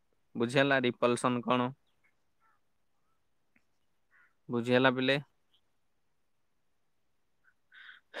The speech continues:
ତ ଆଟ୍ରାକ୍ସନ୍ ଗଲା, ରିପଲସନ୍ ଗଲା, ଟେନସନ୍ ଗଲା, କମ୍ପ୍ରେସନ୍ ଗଲା, ଆକ୍ସନ୍ ବି ହେଲା, ରିଆକ୍ସନ୍ ବି ହେଲା,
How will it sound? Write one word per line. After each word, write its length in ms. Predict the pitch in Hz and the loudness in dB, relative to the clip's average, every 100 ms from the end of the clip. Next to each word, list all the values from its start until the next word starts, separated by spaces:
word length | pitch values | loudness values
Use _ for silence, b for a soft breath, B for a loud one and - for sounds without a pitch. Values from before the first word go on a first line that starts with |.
| B B B B | B B B B
ତ 120 | 127 | 2
ଆଟ୍ରାକ୍ସନ୍ 640 | 120 - 135 135 - 147 147 | 2 2 2 2 0 -4 -2
ଗଲା, 240 | 139 139 | -2 0
ରିପଲସନ୍ 640 | 135 120 131 131 135 139 135 | 0 0 2 2 2 0 2
ଗଲା, 260 | 131 131 131 - | 2 0 -2 -2
ଟେନସନ୍ 480 | 123 113 117 135 135 | 0 0 -2 -4 -2
ଗଲା, 240 | 127 127 | -2 -2
କମ୍ପ୍ରେସନ୍ 600 | 123 113 - 123 - 131 127 | -2 -4 0 0 0 -4 -2
ଗଲା, 220 | 123 127 139 - _ _ - | -4 -4 -6 -14 _ _ -6
ଆକ୍ସନ୍ 460 | 113 - 135 127 127 | -4 -4 -2 0 0
ବି 100 | 135 | 0
ହେଲା, 260 | 131 131 | 0 0
ରିଆକ୍ସନ୍ 520 | 123 113 - 131 127 | 0 -2 -4 -4 -2
ବି 120 | 127 139 | -2 -2
ହେଲା, 260 | 127 131 | -2 -4